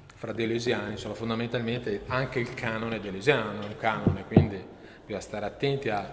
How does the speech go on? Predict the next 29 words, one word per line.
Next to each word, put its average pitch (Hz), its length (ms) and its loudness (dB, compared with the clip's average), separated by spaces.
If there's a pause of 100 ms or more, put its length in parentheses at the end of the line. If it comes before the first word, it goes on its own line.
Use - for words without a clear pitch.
(160)
a 110 140 2
innovarlo 117 640 4
continuamente, 123 760 0
a 110 60 2
cercare 110 760 2
di 120 100 -2
non 117 140 -2
fare 107 240 2
né 123 220 4
l'industria 110 640 2
deleuziana, 120 580 2
come - 220 -10
dicevamo 110 300 -4
prima, 113 280 -4 (280)
né 113 220 0
il 120 140 -2
canone 113 380 -2
perpetuo. 107 520 0 (680)
E 120 60 -12
poi 113 480 2
anche 117 280 2
noi 113 180 2
usiamo 113 300 2
le 104 100 -2
terminologie 107 1120 -2 (580)
deleuziane 101 640 0
per 107 140 -2
farci 110 340 2
capire, 107 420 -2